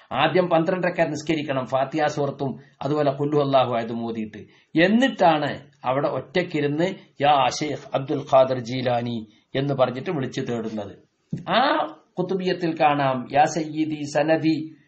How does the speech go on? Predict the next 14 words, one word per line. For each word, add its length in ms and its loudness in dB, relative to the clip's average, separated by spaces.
"ഖൗസി 400 0
വയാ 380 4
മദദി 680 0
കുല്ലി 300 0
ളഹീറൻ 600 0
അലൽ 400 0
അഅദാഇ 480 2
ബിൽ 200 -2
മദദി." 360 -2
"യാ 200 2
സയ്യിദി," 420 -4
എന്റെ 260 -2
സയ്യിദേ, 480 0
നേതാവേ, 500 4